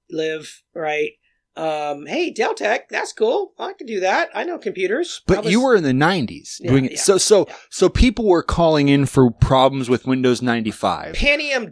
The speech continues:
Speaker 2: Or
Speaker 1: just came out.
Speaker 2: Ah, <laughs> it's all about the Pentiums, baby.
Speaker 1: Pentium sixty, sixty-six, and ninety just came out.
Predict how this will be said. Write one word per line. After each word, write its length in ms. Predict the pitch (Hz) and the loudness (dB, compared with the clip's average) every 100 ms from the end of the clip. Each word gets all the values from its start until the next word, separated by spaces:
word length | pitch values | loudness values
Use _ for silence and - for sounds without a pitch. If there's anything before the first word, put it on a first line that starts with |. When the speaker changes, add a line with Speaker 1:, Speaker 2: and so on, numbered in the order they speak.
| - | 4
Speaker 2:
Or 180 | 156 143 | 4 4
Speaker 1:
just 140 | - | 0
came 280 | 214 202 175 | -4 -4 -4
out. 240 | 143 120 | -6 -6
Speaker 2:
Ah, 320 | 131 113 - - - _ | -4 -4 -6 -10 -20 _
<laughs> 1600 | - 139 120 - - _ _ - - - - _ _ _ _ - | -10 -6 -4 -4 -6 _ _ -6 -4 -4 -6 _ _ _ _ -8
it's 160 | 139 143 | -2 2
all 160 | 123 | 4
about 200 | 127 123 | 4 2
the 60 | 120 | 2
Pentiums, 600 | - 143 160 147 127 117 | 2 2 0 -2 -4 -4
baby. 320 | 143 123 123 | 0 2 4
Speaker 1:
Pentium 320 | 131 127 120 | 2 2 0
sixty, 420 | 120 247 - 254 233 | -2 -6 -8 -10 -8
sixty-six, 680 | - 240 - - 226 208 | -6 -6 -6 -6 -4 -4
and 100 | 214 | -6
ninety 400 | 196 190 185 156 131 | -4 -4 -6 -10 -12
just 400 | - 202 196 - | -6 -4 -4 -6
came 240 | 208 190 | -8 -4
out. 380 | 180 175 185 | -2 -2 -4